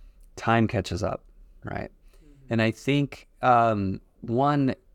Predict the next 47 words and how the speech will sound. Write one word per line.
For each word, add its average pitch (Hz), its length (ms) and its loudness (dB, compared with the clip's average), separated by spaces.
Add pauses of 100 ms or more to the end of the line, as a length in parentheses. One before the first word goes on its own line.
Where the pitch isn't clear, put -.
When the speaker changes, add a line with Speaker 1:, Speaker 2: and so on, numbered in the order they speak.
(240)
Speaker 1:
those 127 360 2
that 120 140 -2
make 110 240 -2
the 113 100 -6
transition 101 720 -4
better - 500 -8 (120)
have 98 400 -2
developed 92 520 0
other - 320 -2
areas 95 400 -4
of 92 140 -8
their - 180 -8
lives. - 440 -14
Those 107 340 0
that 101 260 0
haven't 113 580 -2 (480)
really, 101 520 0
really 95 320 0
struggle 101 360 -6
to - 60 -10
make 101 220 -10
that - 160 -10
transition. 101 540 -6
Speaker 2:
Mm. - 140 -6 (460)
Speaker 1:
I 117 80 0
don't 113 300 2
know 104 180 2
Tom 101 360 -2
Brady, 98 460 -2 (440)
right? 104 260 2
But 101 140 0
I 95 100 2
look 98 220 -2
at, 104 200 0 (480)
you 123 140 0
know, 104 180 0
we 101 280 -2
seemed 127 340 2
a 113 60 2
little 117 680 2
ambivalent 107 600 0
about 101 240 -6
that 107 160 -2
last 107 340 -4
year, 110 140 -2
but 104 160 0
I, 98 140 0